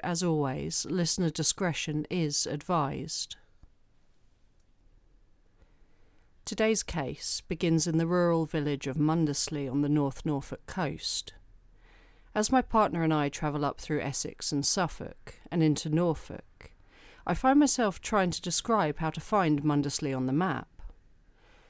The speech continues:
Slightly distracted by navigating the many roundabouts and eerily quiet dual carriageways which form the circle of the Norwich Ring Road,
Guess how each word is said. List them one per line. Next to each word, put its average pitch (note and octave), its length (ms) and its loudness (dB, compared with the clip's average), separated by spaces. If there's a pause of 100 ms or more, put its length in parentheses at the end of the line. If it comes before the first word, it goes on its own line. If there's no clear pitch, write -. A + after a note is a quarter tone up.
(120)
Slightly B3+ 380 4
distracted F3 840 -2
by D#3 120 4
navigating D#3 680 2
the D3 80 4
many C#3+ 260 4
roundabouts C#3+ 840 -2
and D3+ 220 -4
eerily D3+ 480 0
quiet C3+ 480 -4
dual C#3 220 -2
carriageways C3 1160 -4
which - 280 -6
form D3+ 320 2
the C#3+ 60 0
circle D3 520 -2
of - 80 -6
the D#3 80 0
Norwich C#3+ 400 0
Ring F3 200 0
Road, A2+ 460 -4